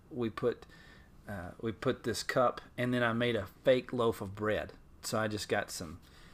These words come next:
flour and some salt, and I did everything that you would do to make bread, except I didn't add the yeast, 'cause the yeast would make it rise, and the yeast would also cause it to, uh, uh, to be subject to mold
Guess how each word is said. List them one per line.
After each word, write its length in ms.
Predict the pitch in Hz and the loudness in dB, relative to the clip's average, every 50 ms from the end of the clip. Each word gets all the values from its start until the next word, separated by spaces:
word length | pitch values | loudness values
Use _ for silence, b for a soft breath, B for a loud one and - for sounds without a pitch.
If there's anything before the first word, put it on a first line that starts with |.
| b b b | b b b
flour 440 | - - 117 113 110 110 113 120 113 | 0 2 4 4 6 6 6 6 4
and 100 | 110 95 - | 4 2 -4
some 140 | - 87 | -6 -6
salt, 500 | 82 - - - 120 113 110 104 - - | -6 -2 0 2 4 4 2 0 -2 -4
and 100 | 90 95 | -8 -8
I 100 | 98 95 | -6 -4
did 180 | 104 117 123 127 | 0 2 4 8
everything 480 | 143 147 147 156 147 151 - 143 139 127 | 8 8 8 8 6 4 2 0 0 0
that 100 | 120 117 | 0 -2
you 140 | 113 120 117 | -2 -2 -2
would 100 | 110 107 | 0 0
do 160 | 113 117 113 | 2 2 2
to 60 | 107 | 0
make 260 | 104 104 101 95 101 | 0 -2 -4 -4 -2
bread, 260 | 101 117 117 117 107 98 | 2 4 4 4 4 2
except 320 | - - - 110 98 - | -2 -2 -4 -4 -2 -2
I 40 | 101 | -2
didn't 220 | 98 110 110 104 101 | -2 -2 -2 -2 -4
add 180 | 98 98 92 | -4 -4 -4
the 60 | 95 92 | -6 -6
yeast, 440 | 95 113 123 104 87 - - - - | -4 -2 -4 -4 -4 -8 -10 -12 -10
'cause 180 | - 104 95 101 | -10 -8 -8 -6
the 100 | 107 101 | -6 -4
yeast 300 | 110 117 110 - - - | -2 -2 -2 -4 -4 -6
would 100 | 98 95 | -6 -4
make 180 | 95 92 - | -6 -6 -8
it 80 | - - | -8 -4
rise, 380 | - 104 107 110 110 110 107 | -2 0 0 0 0 -2 -2
and 120 | 101 98 98 | -4 -6 -6
the 60 | 101 | -6
yeast 300 | 104 104 107 101 - - | -6 -6 -6 -6 -6 -6
would 80 | 98 95 | -2 0
also 420 | 101 123 131 - - 107 98 - B B B B B B - | 2 2 0 0 -2 -4 -4 -6 B B B B B B -6
cause 240 | - - 110 101 98 | -2 -2 0 0 -2
it 160 | 98 - - | -4 -6 -8
to, 380 | - - 104 92 90 90 87 80 | -6 -6 -4 -4 -4 -6 -8 -8
uh, 60 | 80 - - b b b b b b b b - 95 | -10 -12 -16 b b b b b b b b -12 -10
uh, 140 | 87 82 78 - - - - - - - - - - - - - - - - - - | -8 -8 -10 -12 -14 -16 -18 -20 -20 -20 -20 -20 -20 -20 -20 -20 -20 -20 -20 -16 -10
to 140 | - 113 101 | -6 -6 -4
be 360 | 95 104 101 95 90 87 - - - | -4 -4 -4 -4 -6 -8 -10 -10 -10
subject 560 | - - - 123 110 110 107 98 90 - - | -8 -2 0 0 0 0 -2 -4 -4 -4 -6
to 80 | - 98 | -8 -8
mold 380 | 92 90 98 92 73 69 - | -6 -4 -4 -6 -6 -8 -10